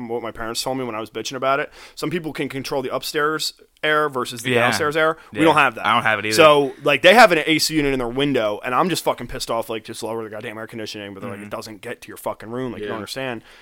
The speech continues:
Speaker 1: 'cause it goes out all the other vents before mine.
Speaker 2: Yeah.
Speaker 1: So I'm pretty
Speaker 2: It's
Speaker 1: much
Speaker 2: fucked,
Speaker 1: beat.
Speaker 2: man. Yeah.
Speaker 1: Um, what was I gonna say? Um, but yeah, the air conditioning situation is fucking beat,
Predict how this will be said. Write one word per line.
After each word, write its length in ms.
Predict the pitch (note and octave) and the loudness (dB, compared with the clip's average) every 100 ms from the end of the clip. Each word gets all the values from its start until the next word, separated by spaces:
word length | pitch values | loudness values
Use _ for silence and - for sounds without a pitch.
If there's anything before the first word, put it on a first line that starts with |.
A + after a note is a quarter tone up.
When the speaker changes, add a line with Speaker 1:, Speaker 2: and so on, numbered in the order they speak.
| - - | -14 -8
Speaker 1:
'cause 120 | D3 | -2
it 40 | |
goes 160 | D3 D#3 | 0 2
out 160 | D3 - | 2 4
all 140 | D3 D3 | 4 6
the 100 | C#3 | 2
other 100 | B2+ | 2
vents 260 | C#3+ C#3+ | 2 2
before 300 | C3+ - C3 | -4 -6 -4
mine. 480 | A#2+ C#3 A#2 A#2 A#2 _ _ _ _ _ _ - - - | 0 0 0 -4 -10 _ _ _ _ _ _ -20 -18 -10
Speaker 2:
Yeah. 120 | A#2+ | -6
Speaker 1:
So 240 | A2 A#2 A#2+ | 0 0 2
I'm 160 | - | 0
pretty 160 | - G3 | 0 -2
Speaker 2:
It's 60 | |
Speaker 1:
much 100 | D#3 | -2
Speaker 2:
fucked, 140 | A2 G#2 | -4 -8
Speaker 1:
beat. 80 | A#2 | -8
Speaker 2:
man. 260 | A#2 E2+ - - - | -8 -10 -14 -14 -14
Yeah. 420 | G2+ C3 C3 B2 | -6 -2 0 -2
Speaker 1:
Um, 220 | A#2+ A2 - _ _ _ | -6 -10 -16 _ _ _
what 160 | A#2+ A2 | -20 -18
was 140 | B2 | -16
I 20 | |
gonna 120 | G#2 F2 | -16 -16
say? 380 | - A2 G#2 - _ _ _ - G#2+ A#2+ _ _ _ _ _ _ _ _ _ _ | -14 -12 -12 -16 _ _ _ -20 -20 -20 _ _ _ _ _ _ _ _ _ _
Um, 560 | C#3+ C#3 C3 A2+ G#2+ A2+ _ _ _ _ - A#2+ | 2 6 6 2 -6 -14 _ _ _ _ -18 -2
but 220 | C#3+ C3 | 0 2
yeah, 200 | C#3 G2 | 0 -2
the 120 | A2 | 0
air 120 | C#3+ | 2
conditioning 480 | F#3+ F#3 D#3+ D3 C3+ | 2 0 -4 -6 -6
situation 540 | - B2 A#2+ A#2 A#2+ G#2+ | -8 -6 -4 -4 -4 -10
is 120 | - | -8
fucking 400 | - B2 - D#3 | -2 0 0 0
beat, 320 | B2 C3 | -2 -6